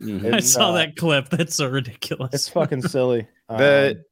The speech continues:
Speaker 1: internet says the gym's not worth it, that you only get, like, a point or two a day. But to me, I'm
Speaker 3: Yeah.
Speaker 1: like, "That's not bad." I, I felt like my strength,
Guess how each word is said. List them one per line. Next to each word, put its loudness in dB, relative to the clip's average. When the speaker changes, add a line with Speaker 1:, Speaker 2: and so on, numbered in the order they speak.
Speaker 1:
internet 0
says 0
the -4
gym's -4
not -6
worth -2
it, -10
that -6
you -6
only -2
get, 0
like, -2
a -2
point -4
or 0
two -4
a 0
day. -2
But -4
to -4
me, 4
I'm 2
Speaker 3:
Yeah. 0
Speaker 1:
like, 0
"That's -2
not -4
bad." 0
I, 0
I 0
felt -4
like 0
my -2
strength, -6